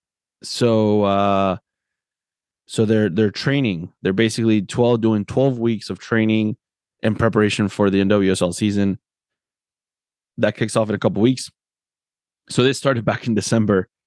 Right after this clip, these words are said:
Um, so we'll see what it looks like. Uh, I'm really, really intrigued by,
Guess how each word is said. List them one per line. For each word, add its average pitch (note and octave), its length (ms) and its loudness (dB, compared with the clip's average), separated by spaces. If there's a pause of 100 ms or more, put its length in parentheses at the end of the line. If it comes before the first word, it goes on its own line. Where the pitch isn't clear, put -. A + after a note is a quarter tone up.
(320)
Um, F#2+ 760 -2 (300)
so G#2 220 0
we'll A#2+ 160 2
see C#3 200 0
what C#3 140 2
it A2 40 0
looks G#2 300 -2
like. G3+ 300 -4 (140)
Uh, G2 380 2 (100)
I'm G#2+ 440 -2
really, A2 320 2
really G#2+ 280 -2
intrigued G2 600 -6
by, F#2 400 0